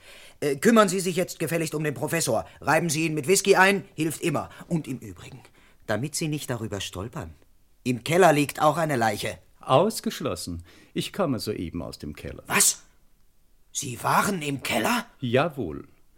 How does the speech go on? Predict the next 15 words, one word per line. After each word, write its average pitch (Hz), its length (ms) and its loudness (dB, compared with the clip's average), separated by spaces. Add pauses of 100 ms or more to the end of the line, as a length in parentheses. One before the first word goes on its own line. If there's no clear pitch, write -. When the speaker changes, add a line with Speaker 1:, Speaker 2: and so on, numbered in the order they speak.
(140)
Speaker 2:
Der 127 80 4
Herr 151 100 0
Professor 151 520 -6
pflegen 135 320 -2
jede 170 320 -4
Nacht 135 260 -4
vor 143 100 -6
dem 127 140 -6
Schlafengehen 85 640 -8
ein 104 120 -6
Glas 113 400 -8
alten 131 380 -8
Portwein 71 680 -8
zu - 160 -12
trinken. - 600 -12